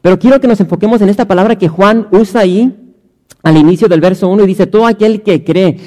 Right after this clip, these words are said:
Hermanos, esa palabra cre-, eh, cree implica algo. Juan nos quiere dar a entender de que esta, esta palabra está hablando de una fe continua, una fe que persevera.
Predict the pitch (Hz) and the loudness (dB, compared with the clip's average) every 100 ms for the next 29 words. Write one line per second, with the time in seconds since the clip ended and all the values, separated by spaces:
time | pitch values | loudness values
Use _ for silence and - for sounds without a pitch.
0 | - - 180 208 - 196 233 185 180 208 | -16 -4 -2 -2 -4 -4 -4 -2 -2 -2
1 | 196 - - 170 185 - 123 - 170 190 | -4 -6 -10 -6 -6 -8 -10 -2 0 2
2 | 247 220 - _ _ _ _ _ _ _ | -2 -4 -14 _ _ _ _ _ _ _
3 | _ _ _ _ _ _ _ 139 139 180 | _ _ _ _ _ _ _ -10 -6 -6
4 | 180 151 139 120 120 _ _ _ _ _ | -2 -2 -2 -6 -14 _ _ _ _ _
5 | _ _ _ _ _ _ _ _ _ - | _ _ _ _ _ _ _ _ _ -20
6 | - 175 208 196 185 185 190 165 147 160 | -8 -4 -4 -2 -2 -2 -4 -4 -4 -4
7 | 160 165 160 180 - 151 180 - 143 160 | -4 -8 -6 -8 -8 -10 -10 -6 -4 -4
8 | 160 175 156 160 165 170 143 160 170 - | -4 -6 -4 -2 -4 -6 -6 -4 -6 -6
9 | 156 160 156 131 - 139 131 120 120 _ | -6 -6 -4 -6 -4 -2 -2 -6 -12 _
10 | _ _ _ _ _ _ _ _ - 170 | _ _ _ _ _ _ _ _ -4 -2
11 | 202 - 185 190 185 139 123 131 123 131 | -2 -2 -6 -6 -6 -6 -6 -6 -4 -4
12 | 123 | -4